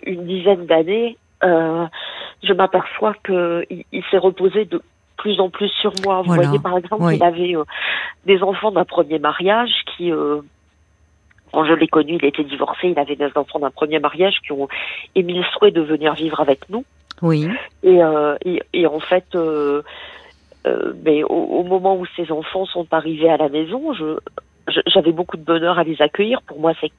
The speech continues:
Speaker 1: comme mes enfants.
Speaker 2: Oui.
Speaker 1: Et, euh, son métier fait qu'il est, euh, il est régulièrement en déplacement. Et, euh, et en fait, euh, j'avais l'impression qu'il s'inventait presque des déplacements. Il m'a,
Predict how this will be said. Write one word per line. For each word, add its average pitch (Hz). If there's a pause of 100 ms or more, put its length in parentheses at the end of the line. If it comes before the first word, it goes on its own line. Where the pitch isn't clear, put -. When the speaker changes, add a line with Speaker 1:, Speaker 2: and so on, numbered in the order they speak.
(140)
Speaker 1:
comme 240
mes 156
enfants. 170 (180)
Speaker 2:
Oui. 165 (680)
Speaker 1:
Et, 170
euh, 139 (140)
son 170
métier 240
fait 170
qu'il 160
est, 147
euh, 135 (260)
il 165
est 160
régulièrement 156
en 143
déplacement. 139 (800)
Et, 190
euh, 160 (340)
et 190
en 160
fait, 269 (100)
euh, 180
j'avais 160
l'impression 170
qu'il -
s'inventait 165
presque -
des 156
déplacements. 196 (160)
Il 175
m'a, 165